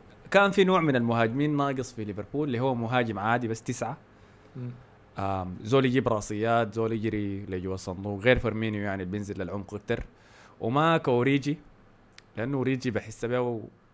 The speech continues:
Speaker 1: مشتت شديد كمهاجم ولا كجناح وكده.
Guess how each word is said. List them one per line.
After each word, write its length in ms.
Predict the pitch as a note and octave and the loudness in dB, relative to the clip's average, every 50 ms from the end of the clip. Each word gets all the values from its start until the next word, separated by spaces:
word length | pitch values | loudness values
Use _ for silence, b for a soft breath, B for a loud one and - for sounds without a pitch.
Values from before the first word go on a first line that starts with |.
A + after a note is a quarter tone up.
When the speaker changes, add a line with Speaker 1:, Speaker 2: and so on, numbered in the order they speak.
| _ _ - | _ _ -16
Speaker 1:
مشتت 500 | C#3 A#2 A2+ - - C#3 - - B2 - | -12 -10 -6 -4 -4 -4 -2 -2 -4 -4
شديد 360 | - A2+ G#2 A#2 B2 A#2+ - - - _ - | -4 -4 -4 -2 -2 -2 -4 -6 -12 _ -12
كمهاجم 720 | - G2+ G2 G2 G2+ A2+ A2+ A2+ A2+ G#2 A2 A2 G#2+ G2+ F#2+ | -10 -10 -8 -8 -6 -4 -4 -4 -4 -4 -6 -8 -8 -8 -10
ولا 200 | F#2 F2+ F2+ F2+ | -10 -10 -10 -10
كجناح 560 | - F#2 F2 F#2 G2 G2+ G#2 G2+ G2 - - | -10 -10 -10 -10 -8 -6 -6 -6 -8 -8 -12
وكده. 320 | F2+ - G#2 G2 G2+ A2 | -16 -12 -12 -12 -12 -12